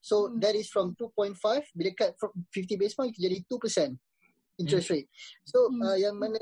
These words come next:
Speaker 1: for example, mungkin Hong Leong Bank, dia buat personal, uh, personal loan dalam, let's say, five percent, dah jadi four point five percent. So, maknanya
Speaker 3: Hmm.
Speaker 1: interest rate untuk loan cik rendah.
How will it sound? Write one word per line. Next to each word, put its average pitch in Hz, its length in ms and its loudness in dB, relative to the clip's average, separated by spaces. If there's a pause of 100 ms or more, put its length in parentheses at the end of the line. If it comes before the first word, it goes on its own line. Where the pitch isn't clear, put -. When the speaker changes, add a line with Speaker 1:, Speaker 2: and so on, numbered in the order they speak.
Speaker 1:
for 202 160 0
example, 196 380 0
mungkin 202 340 -2
Hong 196 320 -2
Leong 208 220 -2
Bank, 233 180 0
dia 190 160 0
buat 190 160 0
personal, 196 320 -6 (300)
uh, 185 260 0
personal 190 380 -4
loan 196 400 0
dalam, 190 400 0 (100)
let's 190 160 0
say, 190 220 0
five 190 180 2
percent, 233 400 -2
dah 180 80 0
jadi 185 300 -2
four 165 180 0
point 170 160 -2
five 165 140 -2
percent. 143 340 -2 (640)
So, 226 160 0
maknanya 233 220 2
Speaker 3:
Hmm. - 80 -6
Speaker 1:
interest 220 180 2
rate 214 160 2
untuk 202 160 -2
loan 233 160 2
cik 214 240 -4
rendah. 180 200 2